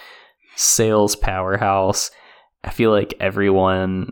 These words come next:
in Japan knew about Demon Slayer. And even people in the West, like, were talking about it when it dropped on Netflix and the anime came out.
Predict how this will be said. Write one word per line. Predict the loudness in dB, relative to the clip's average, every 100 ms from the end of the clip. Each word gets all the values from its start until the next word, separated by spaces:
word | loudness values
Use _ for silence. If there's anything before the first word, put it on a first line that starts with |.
| _
in | 0 0
Japan | 0 -4 -4 -4 -4 -6 -8 -6
knew | -2 0 2 0 0
about | -2 0 0 0 0
Demon | -2 0 0
Slayer. | 0 0 0 -2 -2 -4 -10 _ -4
And | 0 0 0
even | 0 0
people | 0 0
in | 0
the | 2
West, | 2 2 0 0
like, | -2 -2
were | -2 -2
talking | -2 -6 -6 -8
about | -8 -6 -4
it |
when | -4 -6
it |
dropped | -4 -2 -2 -4
on | -2 -2
Netflix | -2 -2 0 0 -2 -4 -4 -2
and | -4 -4 -8 -6
the | -6
anime | -4 -4 -4 -6
came | -4 -4 -2
out. | -4 -4